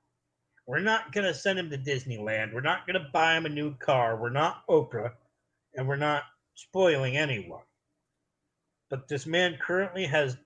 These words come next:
no bathroom he can use. He currently can't get through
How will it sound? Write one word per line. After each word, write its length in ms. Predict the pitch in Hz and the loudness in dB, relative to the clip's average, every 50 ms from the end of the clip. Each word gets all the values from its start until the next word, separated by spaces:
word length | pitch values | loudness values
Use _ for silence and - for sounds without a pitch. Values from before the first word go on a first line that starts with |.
| _ - | _ -10
no 320 | 139 143 151 180 202 214 | -8 -2 2 4 4 6
bathroom 520 | 196 202 185 180 180 170 - - 175 160 | 6 6 6 6 6 4 0 -4 -6 -4
he 120 | 151 156 143 | -4 -6 -6
can 180 | 139 156 139 | -6 -8 -8
use. 380 | 123 107 92 - - - - - _ _ _ _ _ _ _ _ _ | -8 -8 -10 -12 -14 -18 -20 -20 _ _ _ _ _ _ _ _ _
He 80 | - 127 | -16 -14
currently 440 | - - 165 175 190 190 196 185 170 | -6 -2 -2 -2 -2 -2 -2 -4 -4
can't 400 | - - - 160 170 170 160 160 | -4 -4 -4 -2 -2 -4 -4 -8
get 200 | 175 - - - | -10 -10 -10 -10
through 220 | - 156 151 139 | -8 -6 -6 -6